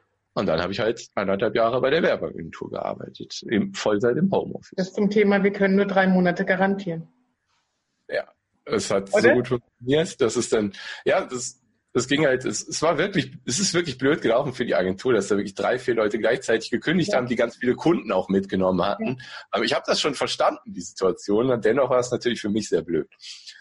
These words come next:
Speaker 1: Ähm, ja, aber dann, dann lief es wieder und dann hab ich da eineinhalb Jahre gearbeitet und dann war es aber halt aber auch so, dass mir irgendwie mit jedem Monat mehr Aufgaben zugewiesen
Speaker 2: Mhm,
Speaker 1: wurden.
Speaker 2: da kann ich
Speaker 1: Mehr
Speaker 2: mich
Speaker 1: Kunden.
Speaker 2: erinnern,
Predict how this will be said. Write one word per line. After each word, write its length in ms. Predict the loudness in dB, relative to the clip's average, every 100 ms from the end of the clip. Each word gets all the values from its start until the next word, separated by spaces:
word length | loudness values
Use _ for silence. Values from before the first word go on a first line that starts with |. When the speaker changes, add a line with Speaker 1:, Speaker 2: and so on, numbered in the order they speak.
| -20 -20 _ -4
Speaker 1:
Ähm, 260 | -2 -2 -6 -4
ja, 100 | -4
aber 140 | 0 2
dann, 280 | 2 0 -8 _ _
dann 160 | -4 -2
lief 180 | 0 0
es 160 | 0
wieder 300 | 0 4 4
und 120 | 4 2
dann 140 | 0
hab 140 | 0
ich 60 | 0
da 100 | 0
eineinhalb 400 | 0 0 -2 0
Jahre 240 | 0 0
gearbeitet 600 | 0 0 2 2 2 -2 -2
und 200 | -4 -8 -18 -14 -8
dann 140 | 0
war 140 | 2 2
es 100 | 0
aber 120 | 0
halt 120 | 0
aber 160 | 2 4
auch 140 | 4
so, 140 | 4 4
dass 160 | 4
mir 100 | 2
irgendwie 200 | 0 2
mit 180 | 2 2
jedem 300 | 2 2 4
Monat 460 | 4 2 2 2 -2 _ -4
mehr 280 | -2 0
Aufgaben 580 | 0 -2 -2 -4 -2 -4
zugewiesen 640 | -6 -4 -4 -4 -4 2
Speaker 2:
Mhm, 160 | 4 4
Speaker 1:
wurden. 180 | 2 0
Speaker 2:
da 80 | -2
kann 160 | 0
ich 40 | 0
Speaker 1:
Mehr 80 | 0
Speaker 2:
mich 120 | 2
Speaker 1:
Kunden. 220 | 2 4
Speaker 2:
erinnern, 100 | 2